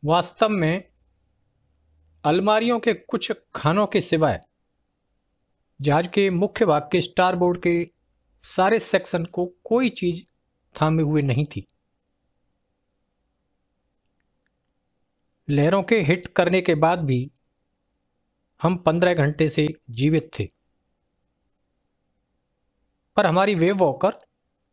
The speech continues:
पर्याप्त समय तक हम सबको इकट्ठा नहीं रख सकेगी जिससे कि हम ऑस्ट्रेलिया तक पहुंच जाएं।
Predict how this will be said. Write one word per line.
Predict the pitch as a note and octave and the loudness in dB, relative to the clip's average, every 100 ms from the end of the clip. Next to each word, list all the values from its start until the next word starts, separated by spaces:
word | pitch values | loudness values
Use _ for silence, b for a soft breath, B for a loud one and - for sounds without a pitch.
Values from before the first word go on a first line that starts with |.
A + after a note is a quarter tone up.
| _ _ _ _ _ _ | _ _ _ _ _ _
पर्याप्त | F#3 G#3 B3 A3+ | 0 2 0 -2
समय | F3 F3+ F3+ | -2 0 0
तक | G3+ F#3+ | -2 -2
हम | D#3+ E3 _ _ _ | -4 -6 _ _ _
सबको | - F3+ F3+ D#3+ D3+ - _ _ _ - | -4 -2 0 -2 -2 -6 _ _ _ -6
इकट्ठा | D#3 F3+ F3 - D#3 D3+ - _ _ _ _ _ _ - | -2 -2 -2 0 0 -2 -8 _ _ _ _ _ _ -4
नहीं | C#3+ E3 A#3 | 0 2 2
रख | G3 | 0
सकेगी | - D#3 C#3 C#3 G#3+ - _ _ | 0 0 0 -2 -4 -8 _ _
जिससे | D#3+ - F3 | -6 0 0
कि | E3+ | 0
हम | C#3 D3+ - _ _ _ _ _ _ _ _ _ _ F3+ | -2 -4 -8 _ _ _ _ _ _ _ _ _ _ -2
ऑस्ट्रेलिया | E3+ - F3+ F3 D#3 | -2 0 0 2 0
तक | D3 E3+ - _ _ _ _ _ _ _ _ | 0 -4 -6 _ _ _ _ _ _ _ _
पहुंच | D3+ D3 | 0 0
जाएं। | B2+ - | 0 -2